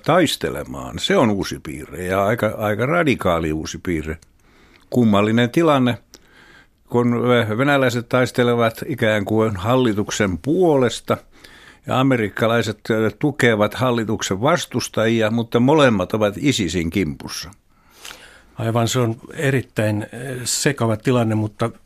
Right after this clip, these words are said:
Speaker 2: jos itse olen käsittänyt oikein, kun olen lukenut eri lähteistä, niin Venäjä vähemmän kuitenkin hyökkää isisiä vastaan. Ehkä se on nyt vähän muuttumassa. Että
Speaker 1: Joo.
Speaker 2: Venäjän suurin kohde on ollut nämä niin sanotut maltilliset,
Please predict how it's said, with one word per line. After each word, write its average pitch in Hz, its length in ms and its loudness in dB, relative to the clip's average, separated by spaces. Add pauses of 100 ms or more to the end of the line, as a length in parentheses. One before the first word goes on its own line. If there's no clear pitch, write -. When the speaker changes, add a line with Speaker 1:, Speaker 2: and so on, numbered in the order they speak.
Speaker 2:
jos 131 400 -2
itse 147 340 0
olen 107 200 -2
käsittänyt 104 580 -4
oikein, 117 360 -2
kun 113 120 -6
olen 113 180 -6
lukenut 113 420 -4
eri 107 220 -8 (640)
lähteistä, 110 680 -4
niin 107 280 -6
Venäjä 110 460 -2 (100)
vähemmän 117 520 -2
kuitenkin 101 560 -10 (840)
hyökkää 110 380 -2
isisiä 104 440 -4
vastaan. 110 400 -10
Ehkä 117 180 -4
se 143 120 -2
on 127 100 2
nyt 131 160 -2
vähän 120 200 2
muuttumassa. - 760 -4
Että 143 340 -10
Speaker 1:
Joo. 120 180 -8
Speaker 2:
Venäjän 127 440 0 (160)
suurin 143 400 0
kohde 117 300 0
on 117 120 2
ollut 117 260 -2
nämä 117 200 0 (520)
niin 113 100 0
sanotut 117 340 -2
maltilliset, 113 680 0